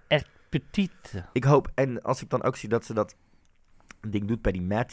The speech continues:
Speaker 2: V Awards
Speaker 1: Mhm.
Speaker 2: in Griekenland, ik denk, "Ja, hier kan wel echt, dit zou potentieel wel zo'n lekkere nieuwe Fuego kunnen worden qua look en stijl en feel."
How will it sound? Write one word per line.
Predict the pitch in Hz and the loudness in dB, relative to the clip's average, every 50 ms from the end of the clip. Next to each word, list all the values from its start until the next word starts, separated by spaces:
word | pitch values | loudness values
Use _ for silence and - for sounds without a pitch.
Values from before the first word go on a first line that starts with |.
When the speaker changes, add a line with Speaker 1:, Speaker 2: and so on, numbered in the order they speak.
| 107 87 | -8 -8
Speaker 2:
V | 90 87 87 85 | -6 -2 2 4
Awards | 127 117 117 110 107 | 4 6 6 4 4
Speaker 1:
Mhm. | - - | 2 -2
Speaker 2:
in | 85 80 82 | -6 -12 -12
Griekenland, | - - - - 82 80 80 90 | -14 -16 -14 -12 -12 -10 -10 -10
ik | 87 87 | -8 -6
denk, | 95 90 80 | -6 -6 -6
"Ja, | 85 85 92 101 101 - - - | -4 0 2 2 2 2 -2 -8
hier | 92 90 113 113 | -6 -4 -4 -2
kan | - 120 107 | 2 2 2
wel | 101 95 - - | 2 2 0 0
echt, | 120 120 - - | 0 -2 -2 -2
dit | - 113 113 - | -6 -6 -4 -4
zou | - - 110 113 139 131 104 - | -2 2 4 4 4 4 2 0
potentieel | - 117 113 107 - 101 95 - - 107 113 139 151 | 2 4 4 4 2 -2 -6 -2 2 4 4 6 6
wel | 127 107 95 | 6 4 4
zo'n | - 98 92 95 | 2 0 0 0
lekkere | 95 92 - - 95 | 0 0 -2 -4 -4
nieuwe | 92 90 87 90 87 | -4 -2 -2 -4 -4
Fuego | - - 101 113 147 139 127 101 92 | -2 0 2 4 4 6 6 6 4
kunnen | - 104 92 92 | 4 0 0 2
worden | 92 90 87 90 - | 2 2 2 2 0
qua | - - 98 90 92 | -2 -2 0 2 4
look | 98 107 107 - | 6 6 4 4
en | - 90 90 | 2 -6 -6
stijl | - - 107 98 90 87 | -4 -2 0 0 0 0
en | 87 90 | -2 -4
feel." | 92 - 143 143 110 87 80 - - | -6 -6 -4 -2 -2 -2 -4 -6 -12